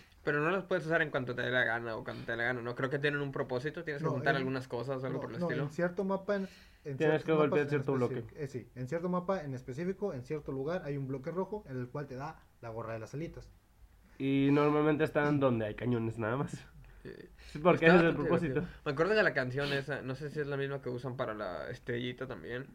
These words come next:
Speaker 3: Sí,
Speaker 1: pero creo que
Speaker 3: creo
Speaker 1: es la
Speaker 3: que
Speaker 1: misma
Speaker 3: sí.
Speaker 1: que usan para las alas. Este, se escucha bastante bien, ya desde ahí estábamos viendo que los canales de audio ya eran muchísimos, era un canal de multiaudio.
Speaker 3: Ya eran los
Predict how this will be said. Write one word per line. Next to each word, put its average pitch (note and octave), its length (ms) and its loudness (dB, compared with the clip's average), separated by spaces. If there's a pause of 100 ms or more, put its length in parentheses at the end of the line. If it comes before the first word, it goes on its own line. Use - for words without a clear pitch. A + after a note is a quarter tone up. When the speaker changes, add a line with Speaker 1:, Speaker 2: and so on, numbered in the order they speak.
(140)
Speaker 3:
Sí, A#2+ 180 0
Speaker 1:
pero B2+ 140 -4
creo - 0 -
que - 0 -
Speaker 3:
creo C3 100 -6
Speaker 1:
es C#3+ 60 2
la C#3+ 80 2
Speaker 3:
que C3+ 60 0
Speaker 1:
misma - 120 0
Speaker 3:
sí. - 60 -2
Speaker 1:
que C#3 60 -4
usan C3 120 -4
para A#2+ 140 -4
las A#2 140 -8
alas. C3+ 300 -4 (840)
Este, - 480 -12
se B2 80 -10
escucha F3 220 -2
bastante D#3 280 -2
bien, D#3+ 260 -4
ya D3+ 140 2
desde D#3 200 0
ahí D3 80 2
estábamos D3 340 -2
viendo B2+ 180 -4
que C3+ 80 -6
los A#2+ 120 -6
canales B2+ 280 -4
de B2+ 80 -2
audio B2+ 200 0
ya B2+ 140 0
eran A3 180 -2
muchísimos, C3+ 520 -4
era B2+ 100 -2
un B2 60 -4
canal B2 280 -4
de A#2+ 80 -8
multiaudio. C#3 360 0
Speaker 3:
Ya C#3+ 140 8
eran C3 960 2
los A#2+ 360 0